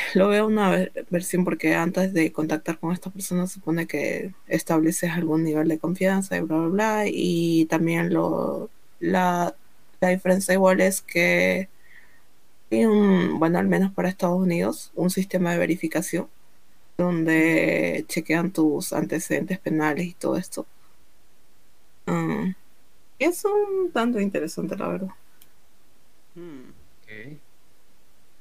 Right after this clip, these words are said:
Speaker 3: Pues que, creo, pues creo que también eso ayuda un poco, ¿no? Como para saber si no estás con, con un loco, ¿no?
Speaker 1: Ujú.
Speaker 2: Pues sí.
Speaker 1: Igual la
Speaker 3: Sí.
Speaker 1: verificación de lo,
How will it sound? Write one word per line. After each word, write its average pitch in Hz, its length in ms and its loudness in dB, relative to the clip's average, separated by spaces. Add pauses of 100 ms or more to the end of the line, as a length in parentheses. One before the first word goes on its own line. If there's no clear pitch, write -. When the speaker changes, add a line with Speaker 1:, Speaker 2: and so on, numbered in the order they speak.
(160)
Speaker 3:
Pues - 120 -16
que, 190 280 -2
creo, 226 440 0
pues 156 180 0
creo 240 200 2
que 262 100 -4
también 143 400 0
eso 147 240 0
ayuda 113 280 -2
un 120 80 -4
poco, 110 360 -2
¿no? 95 200 -8
Como 98 240 -6
para 87 300 -8
saber 95 280 -4
si - 100 -10
no 104 100 -4
estás - 280 -12
con, 85 260 -6 (580)
con 113 180 0
un 117 180 0
loco, 110 360 0
¿no? 107 240 -8 (360)
Speaker 1:
Ujú. 196 480 6 (760)
Speaker 2:
Pues - 180 -16
sí. 139 100 -10
Speaker 1:
Igual 165 300 6
la 160 100 8
Speaker 3:
Sí. - 20 8
Speaker 1:
verificación 143 600 2
de 165 120 2
lo, 240 520 -2